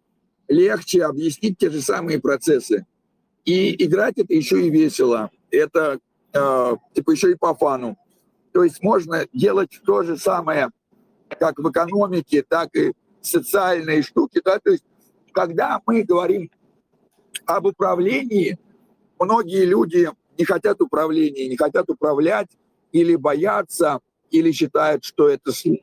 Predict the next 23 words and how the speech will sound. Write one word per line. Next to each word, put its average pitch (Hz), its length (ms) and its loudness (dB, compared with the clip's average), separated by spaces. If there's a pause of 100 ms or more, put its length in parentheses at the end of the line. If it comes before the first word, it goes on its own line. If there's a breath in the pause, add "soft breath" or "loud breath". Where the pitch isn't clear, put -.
(100)
как 147 180 0
бы 120 160 -2
там 127 320 -4
сложно, 147 500 0
или 135 440 2
считают, 151 380 -2
что - 140 -2
это 135 160 0
вообще, 135 400 0
а 117 60 -2
че - 200 0
это 120 240 -2
должен 117 360 0
тратить 156 320 -2
свое 160 240 2
время. 202 420 -2 (480)
А 156 100 -2
когда 196 300 -2
вот 214 140 -4
мы 202 180 -4
играем 190 420 -2
в 196 120 0
игру 247 380 0